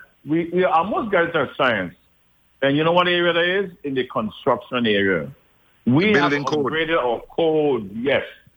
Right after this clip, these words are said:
Speaker 1: We have
Speaker 2: The building
Speaker 1: upgraded
Speaker 2: code.
Speaker 1: our code so to the degree now, you could, you've seen the minimal damages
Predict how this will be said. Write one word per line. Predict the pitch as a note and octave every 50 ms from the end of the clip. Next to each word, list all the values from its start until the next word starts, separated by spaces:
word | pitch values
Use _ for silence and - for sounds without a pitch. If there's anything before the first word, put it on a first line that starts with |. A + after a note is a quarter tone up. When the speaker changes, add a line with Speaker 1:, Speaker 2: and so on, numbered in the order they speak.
| _ _ _ _
Speaker 1:
We | - C3+ F#3+
have | G#3 G#3+ F#3
Speaker 2:
The | E3 D3+
building | - G#2 A2+ A2+ A2+ A#2
Speaker 1:
upgraded | F3+
Speaker 2:
code. | E3+ A2+
Speaker 1:
our | D3+ D3+ D#3 - - -
code | - E3+ D#3 D#3 D#3 D3+ D3+ D3 C#3 C3+ - - - _ _ _ - - - - -
so | - F3+ F3 F3 F3 F3 F3 E3+ E3+ D#3+ - - - - - _ _ _ -
to | E3 D3
the | C3 C3
degree | A#2 G#2+ A2 B2+ A#2 A2 G#2 C#3+ E3+ F3+ E3+
now, | E3+ E3 D#3+ D3+ D3+ D3 C#3+ C#3+ - - _ _ _ _
you | - D#3 F3+ E3+
could, | F#3 E3+ D3
you've | D3 D#3 D#3 C#3 - -
seen | - G3+ G3 G3+ G3+ G3
the | F#3+ F#3
minimal | F3 E3+ F3 F3+ G3 G3+ G#3 G#3 G3+ G3+ G3 G3 F#3+ -
damages | - F3 F3+ F3+ F3+ F#3 E3+ D#3 F3 E3+ E3+ E3+ D#3+